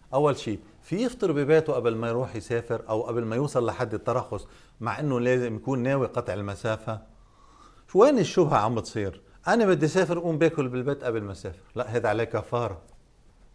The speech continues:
ما فيك تاكل بالبيت، بدك تقطع حد الترخص، وبده يكون من نيتك الس-، قطع المسافة وتقطع المسافة. طبعًا بحد الترخص فيك تصلي قصر وفيك تفطر. الأخ شو عمل؟ عمل بالعكس، هو سافر ليفطر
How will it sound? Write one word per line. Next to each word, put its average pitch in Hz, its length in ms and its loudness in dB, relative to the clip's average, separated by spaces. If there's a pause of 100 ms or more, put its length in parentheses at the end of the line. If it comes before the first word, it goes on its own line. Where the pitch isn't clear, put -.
(120)
ما 180 80 -2
فيك 226 220 -4
تاكل 208 240 4
بالبيت، 131 540 2 (440)
بدك 165 260 2
تقطع 247 300 6
حد 190 260 6
الترخص، 147 540 4 (160)
وبده 139 240 0
يكون 208 220 0
من 196 160 -2
نيتك 208 340 0
الس-، 151 200 -4
قطع 185 320 4
المسافة 160 760 2 (300)
وتقطع 185 500 8
المسافة. 120 680 2
طبعًا 143 500 4
بحد 185 340 4
الترخص 156 480 2
فيك 180 120 -2
تصلي 151 320 0
قصر 143 260 -4 (160)
وفيك 143 240 -4
تفطر. - 380 -10 (680)
الأخ 185 240 -2
شو 196 120 2
عمل؟ 175 260 2
عمل 131 240 2
بالعكس، - 580 -2 (520)
هو 160 160 4
سافر 156 420 2
ليفطر 131 440 -2